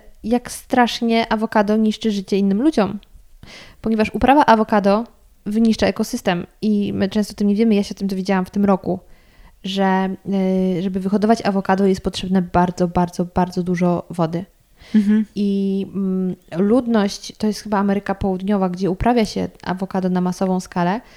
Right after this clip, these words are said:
Speaker 1: y, no, umiera z braku wody,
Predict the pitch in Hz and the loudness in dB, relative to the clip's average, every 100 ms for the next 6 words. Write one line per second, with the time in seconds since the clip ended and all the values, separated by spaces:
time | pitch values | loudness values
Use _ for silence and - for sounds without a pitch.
0 | - - _ - 196 190 196 - _ _ | -20 -20 _ -4 0 0 -2 -8 _ _
1 | - 196 208 208 226 220 _ _ - 220 | -6 0 2 2 0 -4 _ _ -2 2
2 | 220 208 214 220 214 208 208 262 392 220 | 4 4 4 2 0 -2 -2 2 4 6
3 | 180 185 | 4 0